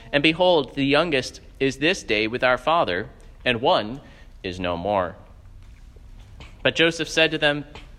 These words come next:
"It is as I said to you, you are spies. By this you shall be tested. By the life of Pharaoh, you shall not go from this place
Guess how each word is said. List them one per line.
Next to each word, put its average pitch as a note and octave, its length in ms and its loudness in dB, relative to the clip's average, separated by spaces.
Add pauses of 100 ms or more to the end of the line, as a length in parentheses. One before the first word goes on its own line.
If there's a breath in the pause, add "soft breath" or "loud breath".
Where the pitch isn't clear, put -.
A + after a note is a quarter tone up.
(500 loud breath)
"It F#3+ 240 4
is F#3+ 160 -2
as E3 260 2
I E3 140 4
said A#2+ 340 0
to G#2+ 80 -8
you, F#2 380 -4
you C3 240 0
are A#2+ 160 2
spies. G#2 720 -2 (340)
By B3 240 6
this F#3+ 240 2
you E3+ 100 0
shall D#3+ 200 2
be C3 160 0
tested. - 640 -2 (340)
By B3+ 200 0
the A3+ 120 0
life F3 280 2
of C3 80 -8
Pharaoh, F#2+ 500 0
you D3+ 160 0
shall D3+ 260 0
not C#3 280 0
go B2 200 2
from C3 340 0
this C3+ 180 -6
place - 500 -2